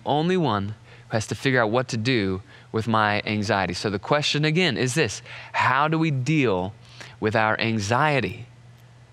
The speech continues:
especially in this climate today? So here's the first thing what the passage says. The passage teaches us prayer is the path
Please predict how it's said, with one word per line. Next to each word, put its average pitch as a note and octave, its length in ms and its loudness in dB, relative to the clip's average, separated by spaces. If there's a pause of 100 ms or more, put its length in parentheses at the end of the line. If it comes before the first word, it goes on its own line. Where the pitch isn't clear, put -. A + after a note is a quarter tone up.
(180)
especially A2+ 880 -2 (340)
in A#2 140 0
this A2+ 160 -2
climate A2+ 380 2
today? A#2 240 0
So G#2+ 160 0
here's C#3 200 0
the D3 80 0
first D#3 300 2
thing B2+ 160 2
what B2 80 2
the A#2 120 2
passage C3+ 540 0
says. F#2+ 360 -2 (340)
The - 80 -4
passage D3+ 600 0
teaches F3+ 400 0
us G#2+ 220 -2 (320)
prayer G3+ 540 4 (760)
is F3 380 4
the E3+ 100 2
path F3+ 720 0